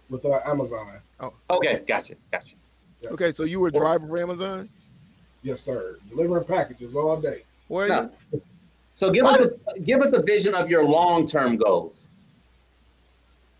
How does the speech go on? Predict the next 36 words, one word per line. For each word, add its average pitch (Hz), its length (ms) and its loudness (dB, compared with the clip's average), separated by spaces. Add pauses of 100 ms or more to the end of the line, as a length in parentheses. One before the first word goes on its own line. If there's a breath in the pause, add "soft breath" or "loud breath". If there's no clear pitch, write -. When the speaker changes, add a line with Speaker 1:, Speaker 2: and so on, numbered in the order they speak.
(140)
Speaker 1:
Long-term 220 580 4
goal, 208 640 4 (1300)
uh, 135 460 4 (380)
mainly, 156 360 2
I 143 80 -4
don't 190 260 2
wanna 165 140 -2
work 160 240 0
for 156 80 -10
nobody 147 340 -2
but 139 140 -6
myself. - 460 -6 (340)
I 113 60 -8
wanna 104 140 2
Speaker 3:
Okay. 147 200 2
Speaker 1:
be 151 80 2
able 143 80 -4
to 131 60 -4
wake 160 320 -2
up, 165 280 0 (200)
go 151 140 2
to 151 60 -6
sleep 160 300 0
anytime 165 400 0
I 165 40 2
want 160 320 -2
to, 147 80 -10
and 139 280 -8
this 127 220 -12 (120)
money 147 300 -4
is 131 160 -8 (120)
constantly 143 380 -6
still 147 240 -4
coming 131 280 -8
in. - 640 -14
Speaker 3:
Mm-hmm. 101 220 -12